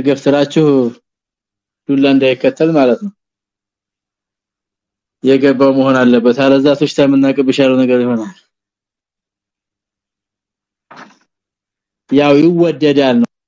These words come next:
እዛው ላይ እንደው አልፎበት እንዳይሄድ ጠንከር ባለ መልኩ እንኳን ቢከላከል ይችላል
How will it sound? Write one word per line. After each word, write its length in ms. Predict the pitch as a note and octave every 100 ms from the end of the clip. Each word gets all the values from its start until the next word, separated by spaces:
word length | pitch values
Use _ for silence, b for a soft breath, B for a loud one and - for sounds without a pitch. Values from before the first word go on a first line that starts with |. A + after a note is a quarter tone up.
| -
እዛው 400 | A#2 A2 B2+ D3
ላይ 160 | G3+ C4+ C4+ _ _ _ _ -
እንደው 280 | C3 D#3 D#3+ C#3 - _ C#3+
አልፎበት 520 | D3+ E3+ D#3+ E3 D#3+
እንዳይሄድ 520 | D#3+ E3 F#3 G#3 B3 A#3+ _ _ _ _ _ _ _ _ _ _ _ _ _
ጠንከር 400 | D3+ D3+ F#3 F3 E3+
ባለ 200 | D#3+ D#3+
መልኩ 260 | D#3+ D#3+ D#3
እንኳን 240 | D3+ D#3+ D#3+
ቢከላከል 580 | D3+ D#3+ E3+ E3+ G3+ D3
ይችላል 600 | C#3+ D3 - D3 B2+